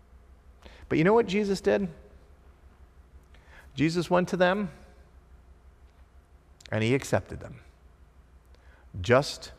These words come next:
the way they were, in the same way he accepts you. And it was that acceptance of them,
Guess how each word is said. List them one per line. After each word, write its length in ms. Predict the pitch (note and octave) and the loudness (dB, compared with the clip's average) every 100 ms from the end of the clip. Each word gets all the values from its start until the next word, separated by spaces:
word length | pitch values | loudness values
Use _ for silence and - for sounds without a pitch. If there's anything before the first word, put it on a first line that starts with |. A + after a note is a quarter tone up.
| - - | -20 -14
the 80 | - | -8
way 440 | F#2 G2+ G#2 A2 G2+ - - | 0 4 4 0 -4 -16 -6
they 100 | G2+ | -2
were, 400 | F#2+ F2+ E2 - - - - - - _ - - - | 0 0 -2 -8 -16 -20 -20 -20 -20 _ -20 -20 -8
in 100 | F#2+ | -6
the 80 | E2 | -4
same 320 | - A#2+ B2 | -2 -2 0
way 160 | A#2+ | 0
he 120 | B2 G2+ | 0 -2
accepts 440 | - A2 A#2+ - | -2 0 0 -2
you. 220 | D#3 B2 G2+ - - - - - - - - - - - | -4 -4 -8 -20 -20 -20 -20 -20 -20 -20 -20 -20 -14 0
And 120 | D3+ | 0
it 80 | D3+ | 4
was 220 | E3+ C#3 | 2 4
that 300 | B2+ D3+ G3 - | 2 2 2 -2
acceptance 760 | - - - F#3+ - D#3+ - | -2 -2 2 2 2 -2 2
of 180 | D#3 C3 | 2 4
them, 220 | C#3 | 0